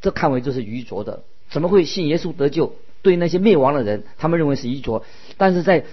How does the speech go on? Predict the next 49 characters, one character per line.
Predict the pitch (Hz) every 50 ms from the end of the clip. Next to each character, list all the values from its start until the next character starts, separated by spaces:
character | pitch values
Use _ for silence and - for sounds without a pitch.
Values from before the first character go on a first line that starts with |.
| - - - -
得 | 160 170 190 202
救 | 202 220 202
的 | 170 156
人 | 131 135 127 135 131 - - -
却 | - 165 151
是 | 131 139
神 | - - 107 117
的 | 127 123 120
大， | - - - 123
大 | 113 - 131 127
能。 | 110 92 98 104 104 - -
保 | - 117
罗 | 117 123 135
在 | 143 147
这 | 123 139
里 | 117
说 | 110 - 143 135
得 | 127
很 | 113 - 104 104
清 | - - 151 147 127
楚： | 104 107 95 - - - - - - - -
保 | 135 127 123
罗 | 127 160 202 208 190
所 | - 160 120 120
传 | 110 - 107 120 135 147
的 | 143 131 123 - - - - - - - - - - - - - - - - - - -
耶 | - 123 143 160
稣 | 147 156
基 | 147 - 147 143
督 | 151 156 147
的 | 143
十 | 123 - - - 135 135
字 | 135 139
架 | 127 120 107
不 | - - - 131 147 190 226
是 | - - 226 208 147 - - - - - - - - - - -
世 | - - - - - 262 202
人 | 143 117 123 139
的 | 135
智 | 113 - 139
慧， | 139 127 127
不 | 120 - 220
是 | 196 185
世， | 165 - - - - - -
属 | - - - 127 139
世 | - - 233 214
的 | 156 156
智 | 147 - 185
慧， | 147 165 160 -